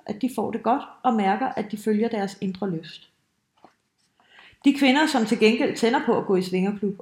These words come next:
og som nyder at være en del af det miljø, vil opdage, at den slags steder har nogle fordele, som kan være helt fantastiske. For det første kan det at mødes i en klub betyde, at man slipper for at skulle invitere fremmede mænd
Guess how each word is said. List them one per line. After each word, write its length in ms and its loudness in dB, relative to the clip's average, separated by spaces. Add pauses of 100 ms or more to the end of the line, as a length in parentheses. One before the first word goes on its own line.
og 100 -2
som 200 4
nyder 240 4
at 160 8
være 140 4
en 160 2
del 360 0
af 60 -4
det 160 2
miljø, 360 2 (500)
vil 120 4
opdage, 400 6
at 140 -2
den 140 0
slags 260 -2
steder 320 2
har 220 0
nogle 160 -2
fordele, 640 0
som 200 -4
kan 140 -4
være 140 2
helt 260 -2
fantastiske. 640 -6 (1120)
For 80 0
det 80 0
første 320 6
kan 160 -2
det 120 4
at 140 2
mødes 280 4
i 40 4
en 120 2
klub 180 0 (140)
betyde, 500 0 (260)
at 80 2
man 100 2
slipper 280 2
for 160 2
at 60 2
skulle 240 2
invitere 360 2
fremmede 420 2
mænd 160 4